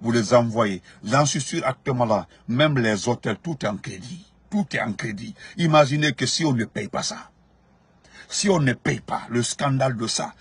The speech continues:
on dit la Guinée n'a pas pu, hein, n'a pas pu payer ses frais d'hôtel.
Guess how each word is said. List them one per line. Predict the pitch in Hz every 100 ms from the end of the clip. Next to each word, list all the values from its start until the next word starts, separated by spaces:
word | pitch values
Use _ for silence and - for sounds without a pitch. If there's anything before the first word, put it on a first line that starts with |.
| -
on | 123 120
dit | 135
la | 127 107
Guinée | 113 131
n'a | 110
pas | - 120 110 -
pu, | 135 156 - _ _ _ _ _ _
hein, | - 160 139
n'a | 127
pas | 123 156
pu | 151 147
payer | - 143 135 139 127 _
ses | - - 113
frais | - 131 120 _ _ _ _ -
d'hôtel. | 107 107 - -